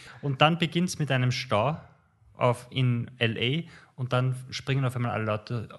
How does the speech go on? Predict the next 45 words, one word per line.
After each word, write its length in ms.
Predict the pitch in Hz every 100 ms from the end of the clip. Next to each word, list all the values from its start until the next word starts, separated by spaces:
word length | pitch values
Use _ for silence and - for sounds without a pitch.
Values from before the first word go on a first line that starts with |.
| - -
raus 420 | 107 113 110 -
aus 300 | 110 110 -
dem, 260 | 113 107 -
aus 200 | 107 -
dem 200 | 110 107
Wagen 320 | 101 113 123
und 100 | 107
fangen 220 | 117 110
zum 160 | 101 107
Singen 260 | 139 139
und 140 | 113 98
Tanzen 400 | 110 135 - 123
an. 240 | 117 151 - - - - _ -
Und 180 | 123 131
du 60 |
atmest 320 | 113 - 113
mal 100 | 120
durch, 300 | 104 131 135
weil 100 | 113
du 80 | 101
entspannst 580 | 104 - - 101 117 -
und 60 | 107
denkst, 220 | 98 -
da, 80 | 101 -
ah, 260 | - - -
da 80 | - -
bin 140 | 98
ich 140 | 95
richtig. 560 | 117 - - 110 - -
Und, 280 | - 113 113
und 160 | 117 113
sie 100 | 131
sind 300 | 127 123 127 - -
durchchoreografiert 1120 | 151 147 - 135 131 127 127 - - 127 123
und 120 | 117
es 220 | 120 110 113
ist 120 | -
wunderschön. 380 | 135 131 127 131
Und 80 | 123
dann 100 | 123
kommt 160 | 139 135
eine 80 |
ganz 260 | 131 226 -
normale 260 | 160 151 131
Story, 380 | - 147 185